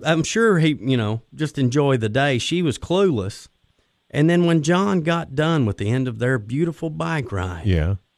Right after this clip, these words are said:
Speaker 1: the route they went on spelt, "Will you marry me?"
Speaker 2: So he brought it up on his little biking app there,
Speaker 1: Yes.
Speaker 2: and it showed the route,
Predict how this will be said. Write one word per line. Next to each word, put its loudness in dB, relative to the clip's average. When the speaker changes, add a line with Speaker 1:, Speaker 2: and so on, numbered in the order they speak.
Speaker 1:
the 2
route 2
they 2
went 4
on 2
spelt, 0
"Will 0
you 2
marry 4
me?" -6
Speaker 2:
So 4
he 6
brought 4
it 4
up 2
on 4
his 0
little 2
biking 4
app 0
there, 2
Speaker 1:
Yes. 0
Speaker 2:
and 6
it 2
showed 2
the 6
route, 4